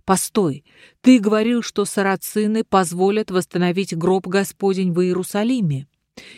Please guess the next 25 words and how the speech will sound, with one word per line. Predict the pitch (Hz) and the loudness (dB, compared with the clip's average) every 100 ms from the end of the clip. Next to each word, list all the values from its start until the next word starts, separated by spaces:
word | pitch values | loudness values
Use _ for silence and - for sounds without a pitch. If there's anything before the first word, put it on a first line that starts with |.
| _ | _
Я | 170 233 | 4 4
не | 226 | 4
пожалею | 220 202 220 202 196 | 0 0 2 2 0
средств, | - 190 175 - - - - - | 0 0 0 -2 -14 -20 -20 0
дабы | 175 190 180 | 4 4 4
украсить | 196 - 185 175 175 - | 0 2 0 0 -6 0
место | 175 180 - 175 | 2 2 0 -4
упокоения | 160 175 175 180 175 170 | -2 -2 0 2 2 0
Господа | 156 175 - - 151 | 0 -2 -2 -4 -2
нашего. | 147 139 - 135 139 - _ _ - - - | -2 -2 -6 -8 -12 -12 _ _ -20 -20 -2
Снарядим | 240 240 277 247 247 | 2 6 6 4 2
большие | 170 170 - 190 | 2 2 2 0
корабли | 170 180 180 180 170 | 0 2 2 2 0
в | - | -2
Святую | 170 160 175 | -2 0 0
Землю, | 170 196 170 143 139 - - - | 2 0 2 0 -4 -10 -20 0
нагрузим | 190 202 220 254 233 233 | 2 4 4 4 4 0
их | - | 0
редчайшими | 220 - 240 226 - 220 214 - | -4 0 0 0 0 -2 -2 2
мраморами, | 190 220 240 180 156 147 135 - | 4 4 4 2 2 0 -2 -2
найдем | - 208 220 196 240 220 - | 4 4 4 4 2 2 0
лучших | 214 233 - 233 - | 2 2 2 -2 0
мастеров | 202 214 - 226 254 202 139 _ - - | 2 0 0 0 2 0 -2 _ -12 2
для | 185 185 | 4 4
строительства, | - 185 214 185 151 143 - 143 131 | 2 2 2 0 -4 -6 -6 -8 -8